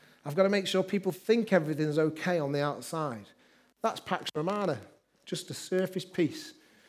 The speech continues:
But Hark the Herald Angels Sing talks about a peace that goes deeper. Not the surface peace, but a peace of mind, a peace of heart,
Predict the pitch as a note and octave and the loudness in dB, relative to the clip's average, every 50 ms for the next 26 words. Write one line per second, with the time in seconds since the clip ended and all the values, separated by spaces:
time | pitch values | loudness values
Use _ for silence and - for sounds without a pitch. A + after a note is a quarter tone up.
0 | _ _ _ _ _ F#3 F#3 E3 G#3 A#3 A3 G#3+ G3 G#3+ G#3 G3+ F#3+ G3+ G3 F#3 | _ _ _ _ _ -2 2 4 4 4 4 4 4 4 6 6 6 6 6 6
1 | F3+ F3+ - - - A#3+ A#3 G#3 E3+ D#3 D3 - - G3+ G3+ F#3 F3+ - E3 E3 | 4 2 2 6 10 10 10 10 8 4 0 2 2 4 4 4 2 2 2 4
2 | E3+ E3 C3+ D3 - - G3+ G#3 F#3+ D#3 - - D#3+ C3+ D3 C#3 C#3 A#2+ A#2 D3 | 4 4 2 0 0 2 2 2 2 0 -2 -4 -4 -2 -2 -2 -2 -2 -2 -2
3 | D3+ C#3+ D3 - C3 A2+ G2+ - _ - - - - - - - - _ _ _ | -2 -2 -2 -6 -10 -10 -12 -14 _ -20 -20 -20 -20 -20 -20 -20 -20 _ _ _
4 | _ _ _ _ _ _ _ F3 G3+ G3 G#3 G#3 - - - A3 A3+ A3+ A3+ A3+ | _ _ _ _ _ _ _ 2 4 4 4 2 2 4 6 10 10 10 10 8
5 | - F#3 - - - D3+ C#3 C#3+ C#3 - - - D#3 D#3 D#3 D#3 - F#3 G3+ F#3+ | 6 2 0 2 2 4 4 4 2 0 0 0 2 2 2 2 2 2 4 2
6 | - - D#3 C#3 D3 D#3 E3 F3 F3+ F#3 G3 G#3 A3 A#3 A3 F3+ - D3 - - | 2 -2 -2 -2 -2 0 0 2 2 4 4 4 4 2 0 -2 -6 -8 -2 0
7 | F3+ F3 E3 - E3+ C#3 - - F3+ F3+ F#3+ G3+ G3+ - - | 0 0 0 -2 -4 -6 -4 -2 -2 0 0 0 -2 -4 -8